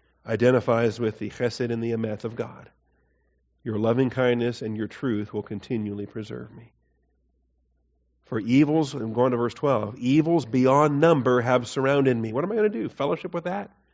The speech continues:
Tell them they're okay? "My iniquities have overtaken me so that I am not able to see." Yeah, it's gonna rub off on you.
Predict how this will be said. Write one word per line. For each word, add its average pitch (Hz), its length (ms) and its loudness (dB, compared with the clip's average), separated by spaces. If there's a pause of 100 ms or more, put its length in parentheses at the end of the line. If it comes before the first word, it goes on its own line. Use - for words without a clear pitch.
(280)
Tell 165 160 6
them 175 120 6
they're 175 200 6
okay? 180 500 2 (2000)
"My 120 160 4
iniquities 143 480 2
have 127 80 2
overtaken 135 580 0
me 123 80 2
so 120 160 -4
that 113 80 2
I 151 140 4
am 143 80 2
not 120 180 4
able 123 240 2
to 127 80 0
see." 151 400 -6 (260)
Yeah, 190 200 2
it's 156 160 0
gonna 175 160 0
rub 170 200 4
off 180 220 4
on 175 160 0
you. 185 320 -6